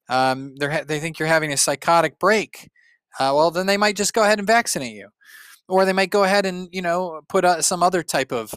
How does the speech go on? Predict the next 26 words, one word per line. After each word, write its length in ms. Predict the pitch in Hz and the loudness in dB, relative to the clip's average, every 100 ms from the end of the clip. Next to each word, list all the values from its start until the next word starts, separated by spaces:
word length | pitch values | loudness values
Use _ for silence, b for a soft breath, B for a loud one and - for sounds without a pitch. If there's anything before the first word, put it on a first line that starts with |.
| - | -4
unwanted 600 | 147 135 135 131 - 123 | -4 0 -2 -2 -4 -8
medical 540 | 127 117 - 120 120 - | -6 -6 -4 -6 -6 -8
intervention 760 | 143 131 135 185 185 190 170 - B B - | -10 -6 -4 -4 -2 -6 -8 -14 B B 0
on 220 | 147 147 | 0 0
you 340 | 147 147 139 131 | -4 -6 -8 -2
that, 440 | 127 127 123 - | 0 0 -2 -2
uh, 540 | 123 120 113 113 110 127 _ _ _ _ - | 2 2 2 2 -2 -8 _ _ _ _ -12
you 80 | 151 | -6
know, 320 | 135 139 151 | -2 -2 -4
may 200 | 127 139 | -6 -4
be 160 | 131 147 | -2 -4
experimental, 720 | 151 - 170 170 214 202 135 _ _ _ _ _ B B B | -2 0 0 0 -2 -4 -10 _ _ _ _ _ B B B
may 140 | 147 160 | -2 0
have 240 | 165 165 | 2 2
no, 460 | 143 156 170 156 139 _ _ _ | 2 4 4 0 -6 _ _ _
no, 640 | 131 131 139 143 147 147 139 | -14 -6 2 4 4 2 2
um, 600 | 143 139 135 135 127 123 _ _ _ _ _ - b b - | 2 2 2 -2 -6 _ _ _ _ _ _ -16 b b -18
no 360 | 135 139 143 143 | -4 2 2 2
evidence 420 | 165 185 113 - | 0 0 -4 -4
supporting 500 | - - 131 131 131 | -4 -2 -2 -2 -4
its, 400 | 123 - - - | -6 -4 -4 -4
um, 480 | 131 123 120 117 117 123 127 | 0 0 0 -2 -12 -18 -12
you 100 | 123 | -6
know, 200 | 113 123 | -4 -4
its 240 | 123 - | -8 -4
usage, 440 | 165 - - - | -2 -2 -6 -14